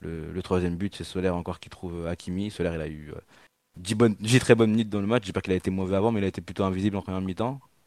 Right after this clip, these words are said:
Euh, il avait peut-être un peu de mal à, à se positionner. En seconde mi-temps, ça s'est plutôt mieux passé sur les minutes qu'il a, qu'il, qu'il a joué. Donc il arrive à être décisif, c'est, c'est bien. Et après, on a, on réussit à mettre les deux derniers buts en fin de match. Mais voilà, le match s'est, s'est arrêté <laughs> plutôt, plutôt vite, j'ai l'impression. C'était une après-midi, on va dire,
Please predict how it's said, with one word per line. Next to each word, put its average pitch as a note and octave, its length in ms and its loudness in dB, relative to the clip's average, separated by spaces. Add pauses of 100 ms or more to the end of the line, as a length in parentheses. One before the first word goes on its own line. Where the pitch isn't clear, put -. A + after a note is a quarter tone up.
(140)
Euh, E2+ 240 -8
il E2+ 40 -6
avait E2 120 -8
peut-être F#2 200 -6
un F2 60 -6
peu F2+ 100 -10
de F2+ 60 -8
mal F#2 160 -4
à, E2 100 -6 (360)
à F2+ 80 -2
se - 60 -8
positionner. F#2+ 440 -2
En G2 80 -4
seconde F2+ 260 -8
mi-temps, G2 280 -6
ça F#2 80 -10
s'est - 100 -12
plutôt F#2+ 320 -8
mieux F#2+ 220 -6
passé F#2 260 -6
sur F2+ 160 -8
les F2 80 -6
minutes F#2 200 -6
qu'il E2+ 180 -10
a, E2 100 -8 (540)
qu'il, - 160 -8
qu'il A2+ 200 4
a G#2+ 80 10
joué. A2 320 6
Donc G2+ 140 0
il - 80 -2
arrive F2 140 0
à - 20 2
être F2 100 -2
décisif, F2+ 440 -8
c'est, E2 160 -10 (340)
c'est - 160 -4
bien. F2+ 220 0
Et F#2+ 100 2
après, - 180 -8
on D2+ 200 -8
a, C#2 120 -10
on D2 80 -12
réussit D#2+ 300 -8
à - 20 -6
mettre D#2+ 260 -8
les D2+ 60 -8
deux E2 120 -6
derniers E2 180 -6
buts E2 160 -10
en E2+ 60 -8
fin F#2 120 -6
de G2+ 60 -2
match. A#2 160 2
Mais G2 80 -2
voilà, F2 200 0
le F2 100 -4
match G2+ 160 2
s'est, F#2+ 340 0 (280)
s'est - 200 2
arrêté G2+ 280 6
<laughs> - 40 -12
plutôt, A2+ 440 4
plutôt G#2+ 280 0
vite, G#2 220 0
j'ai G#2 80 4
l'impression. G#2 480 0
C'était F#2+ 160 -4
une F#2 80 2
après-midi, F#2 360 -4
on F2+ 60 -2
va F2 100 -4
dire, F2 220 -4